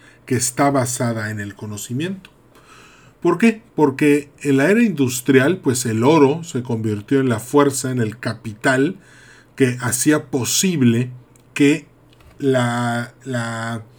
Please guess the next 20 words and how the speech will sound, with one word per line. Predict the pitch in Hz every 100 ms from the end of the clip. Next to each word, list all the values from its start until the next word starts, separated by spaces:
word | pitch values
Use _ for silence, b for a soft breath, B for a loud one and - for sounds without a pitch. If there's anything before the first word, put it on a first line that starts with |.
| B B B
que | -
la | 127
economía | 127 123 123 143 139
creciera | 131 113 - 127 123 123
y | 127
que | 135
la, | 110 113 -
y | 123
que | 131
las, | 113 - _
y | 131
los | 117 113 127
individuos | 113 110 156 156
se | 127
volvieran | 110 110 120 117
más, | 110 107 104 - B B B
más | 120 120 -
fuertes | - 147 180 - 117 -
y | 104
más | 110 110 107 -